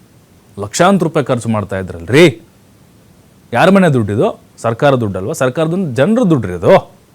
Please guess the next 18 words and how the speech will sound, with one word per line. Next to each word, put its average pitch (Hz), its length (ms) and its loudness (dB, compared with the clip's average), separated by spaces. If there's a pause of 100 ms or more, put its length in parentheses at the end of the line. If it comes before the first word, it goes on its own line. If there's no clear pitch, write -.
(420)
ಅದಕ್ಕಷ್ಟೇ 202 400 2
ನಾವು 208 160 2
ಹೇಳ್ತಾ 170 240 2
ಇರೋದು. 101 400 0 (2250)
ಮೊದಲೇ 226 520 8
ಈತನನ್ನ 202 360 4
ವಿಚಾರಣೆ 165 380 2
ಮಾಡ್ಬೇಕಾಗಿತ್ತು 127 720 0
ಅಂತ 123 160 -2
ಕೆಲವ್ರು 185 360 0
ಹೇಳ್ತಿದ್ರು. 180 440 -6 (1400)
ಯಾಕಂದ್ರೆ 214 360 4
ಇವ್ನು 208 300 2
ಹೇಳೋದು 185 340 2
ನೋಡಿದ್ರೆ 180 300 0
ಬಹಳ 147 300 2
ಕಾನ್ಫಿಡೆಂಟಲ್ಲಿ 165 600 -2
ಇದ್ನಂತೆ, 101 540 -10